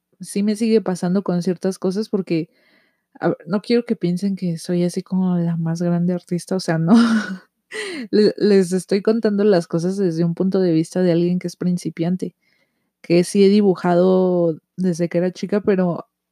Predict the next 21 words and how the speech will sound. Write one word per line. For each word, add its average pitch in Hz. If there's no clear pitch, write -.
apenas 190
recién, 180
eh, 175
me 170
lo 165
empecé 160
a -
tomar 175
como 175
más 160
en 175
serio 175
y 170
más, 160
este, 165
adentrándome 170
a 160
más 156
técnicas, 165
proporciones, 165
eh, -